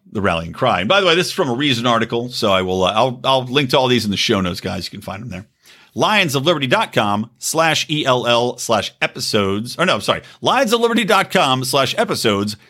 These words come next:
slash E L L two three seven. But Bernie Sanders said, uh, "Here on Earth, in the richest country on the planet,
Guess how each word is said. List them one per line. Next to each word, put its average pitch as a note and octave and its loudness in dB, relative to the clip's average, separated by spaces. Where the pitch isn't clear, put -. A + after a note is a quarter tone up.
slash C#3 0
E C#3+ -2
L C3 0
L A2 2
two G#2 -8
three F2+ -10
seven. E2+ -16
But E3 -6
Bernie B3+ 2
Sanders G#3 0
said, E3 2
uh, C3 2
"Here C#4 2
on C4 4
Earth, - 0
in E3 -4
the A3 -4
richest A#3 -4
country C4 0
on A#3 2
the G3 0
planet, C#4+ 2